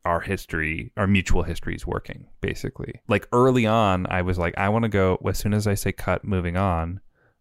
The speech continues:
I wanna walk straight into blocking rehearsal. So don't, don't go pick up your keys, don't go pee.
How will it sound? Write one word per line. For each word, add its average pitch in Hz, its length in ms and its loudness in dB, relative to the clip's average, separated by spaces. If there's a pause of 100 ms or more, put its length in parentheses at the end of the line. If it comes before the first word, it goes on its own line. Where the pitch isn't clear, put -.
I 95 60 -2
wanna 92 160 2
walk 87 200 2
straight 85 360 0
into 85 180 -2
blocking - 320 -2
rehearsal. - 540 -10 (220)
So - 120 -4
don't, 90 400 -2
don't 95 220 -2
go 98 180 2
pick - 220 0
up 92 80 0
your 87 100 -2
keys, 98 360 -2
don't 90 200 -4
go 87 120 -4
pee. 90 420 -2